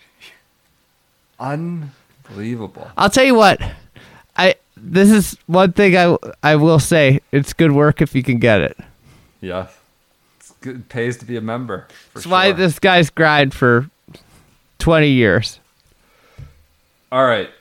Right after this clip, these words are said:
Speaker 1: That's your Bermuda champ-, Butterfield Bermuda Championship <laughs> preview. I, and that's a throwback episode, really going deep on the Butterfield.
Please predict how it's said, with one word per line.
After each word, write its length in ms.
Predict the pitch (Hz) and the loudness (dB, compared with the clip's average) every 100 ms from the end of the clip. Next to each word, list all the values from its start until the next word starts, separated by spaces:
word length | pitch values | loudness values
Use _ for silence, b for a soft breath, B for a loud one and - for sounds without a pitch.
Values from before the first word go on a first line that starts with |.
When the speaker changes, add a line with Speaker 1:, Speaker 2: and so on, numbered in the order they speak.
| _ _ _ _ - | _ _ _ _ -6
Speaker 1:
That's 240 | 147 - | -6 -4
your 80 | 196 | -6
Bermuda 440 | 151 123 127 123 | -4 -2 -2 -2
champ-, 320 | 101 123 117 107 | -6 -6 -6 -2
Butterfield 720 | 135 135 - 98 90 82 - | 0 0 -4 -8 -8 -10 -12
Bermuda 380 | 104 95 90 | -10 -8 -8
Championship 800 | 82 95 85 87 85 165 82 73 _ _ | -10 -12 -10 -10 -12 -10 -10 -12 _ _
<laughs> 160 | _ | _
preview. 460 | - 104 92 85 78 - - | -10 -8 -8 -10 -14 -16 -4
I, 180 | 127 131 | -2 -2
and 200 | 123 131 | -2 -2
that's 240 | 214 - | -2 -4
a 180 | 165 123 | -10 -10
throwback 600 | - 131 165 131 95 - | -4 0 2 0 -2 -4
episode, 560 | 90 80 - 98 87 90 | -10 -12 -12 -10 -8 -4
really 220 | 151 160 | -2 -2
going 320 | 147 131 107 - | -2 -4 -4 -4
deep 340 | 135 139 - _ _ | -4 -4 -8 _ _
on 180 | - 107 | -12 -10
the 60 | 98 | -6
Butterfield. 680 | 110 117 123 - 87 78 | -4 -4 -4 -8 -14 -14